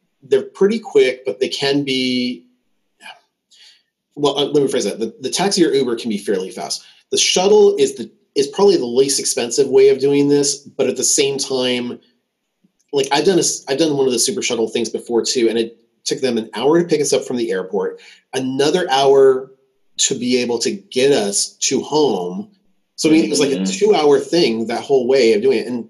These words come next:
Speaker 1: and so from my money, when I get home, especially traveling long distances, I just wanna get home, hit my bed.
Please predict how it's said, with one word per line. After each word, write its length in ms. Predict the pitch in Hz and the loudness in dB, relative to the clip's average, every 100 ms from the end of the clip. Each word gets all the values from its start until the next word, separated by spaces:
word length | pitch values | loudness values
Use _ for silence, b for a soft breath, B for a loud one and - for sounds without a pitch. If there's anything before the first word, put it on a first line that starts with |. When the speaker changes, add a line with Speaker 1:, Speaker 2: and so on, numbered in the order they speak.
| _ | _
Speaker 1:
and 320 | 135 123 117 - | -4 -4 -6 -12
so 220 | - 147 | -2 -2
from 240 | - 135 127 | 0 -2 0
my 180 | 131 165 | 0 0
money, 360 | 147 135 113 120 | 2 2 -2 -8
when 140 | 123 | -10
I 40 | |
get 200 | 180 185 | -6 -6
home, 560 | - 139 127 110 104 - _ _ _ - | -2 -2 -2 -4 -8 -12 _ _ _ -12
especially 360 | - 170 220 143 | -4 0 0 0
traveling 340 | 143 139 127 | -2 0 0
long 160 | 113 113 | 0 -2
distances, 360 | 110 110 104 104 | -4 -4 -8 -6
I 80 | 135 | -4
just 160 | 170 | -2
wanna 120 | 135 101 | -2 -2
get 180 | 123 | -4
home, 180 | 135 127 | -4 -4
hit 160 | 123 104 | -4 -4
my 80 | 98 | -4
bed. 440 | 104 98 90 101 | -4 -6 -8 -12